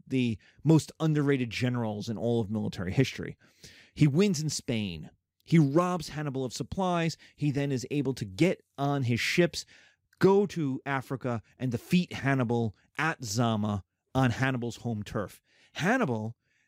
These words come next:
when Scipio invaded, invaded Carthage,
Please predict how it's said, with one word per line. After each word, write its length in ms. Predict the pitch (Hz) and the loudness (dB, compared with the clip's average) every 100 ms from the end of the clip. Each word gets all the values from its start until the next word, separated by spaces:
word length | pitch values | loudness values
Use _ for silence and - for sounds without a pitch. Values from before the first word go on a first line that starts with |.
| _ _ - | _ _ -4
when 420 | 135 143 131 131 _ | 0 0 0 -8 _
Scipio 420 | - - 196 180 165 | -10 -2 0 0 -2
invaded, 500 | 135 151 139 123 131 _ _ - | 0 0 2 0 -2 _ _ -2
invaded 380 | 147 139 170 139 | 2 4 4 2
Carthage, 640 | - 226 226 127 113 - | 0 -2 0 0 -2 -8